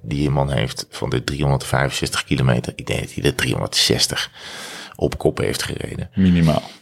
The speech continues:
Speaker 1: En wij mochten a-, af en toe op audiëntie bij meneer, dus dan gingen we even naast hem rijden. En dan, eh, en als wij het dan beu waren, wapperden we naar achter, maar hij wapperde nooit naar achter. Hij <laughs> bleef maar gewoon stampen. En, eh, dus,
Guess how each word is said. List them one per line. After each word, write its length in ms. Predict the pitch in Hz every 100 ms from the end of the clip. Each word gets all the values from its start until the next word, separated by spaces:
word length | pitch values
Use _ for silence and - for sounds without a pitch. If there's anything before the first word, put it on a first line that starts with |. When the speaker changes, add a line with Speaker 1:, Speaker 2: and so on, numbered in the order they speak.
| - -
Speaker 1:
En 140 | 85
wij 140 | 71 71
mochten 300 | 76 - -
a-, 180 | - 52
af 140 | 50 78
en 80 |
toe 240 | 80 82 71
op 160 | -
audiëntie 580 | - 80 73 76 82 -
bij 140 | 71 65
meneer, 360 | 69 65 76
dus 140 | 80 76
dan 100 | 71
gingen 200 | - 73
we 60 |
even 160 | 57 69
naast 240 | 62 73
hem 80 | 82
rijden. 400 | 71 69 69 67
En 120 | 73
dan, 280 | 71 67 69
eh, 160 | 65 65
en 100 | 76
als 100 | 69
wij 100 | 73
het 80 |
dan 120 | - 73
beu 180 | 73
waren, 320 | 69 65 64 69
wapperden 300 | - 76 65
we 80 | 71
naar 120 | 69 62
achter, 220 | 80 71
maar 140 | 71
hij 240 | 73 69 - - -
wapperde 280 | 69 69
nooit 260 | 73 85 101
naar 100 | 58
achter. 260 | 52 - 76
Hij 100 | 76
<laughs> 40 | 71
bleef 280 | - -
maar 140 | 90 -
gewoon 300 | - 76 67
stampen. 520 | - 92 87 82 - - - - - - - - - _
En, 240 | - 104 98
eh, 340 | 82 80 76
dus, 280 | 82 90 -